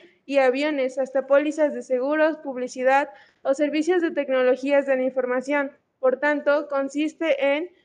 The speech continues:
uno, identificar y clasificar adecuadamente a los clientes potenciales.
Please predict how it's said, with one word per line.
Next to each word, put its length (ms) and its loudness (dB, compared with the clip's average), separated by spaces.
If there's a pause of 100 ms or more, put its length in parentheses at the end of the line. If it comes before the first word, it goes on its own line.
(140)
uno, 420 -2
identificar 760 0
y 80 0
clasificar 680 -2
adecuadamente 800 2
a 40 4
los 200 0
clientes 420 -2
potenciales. 800 -2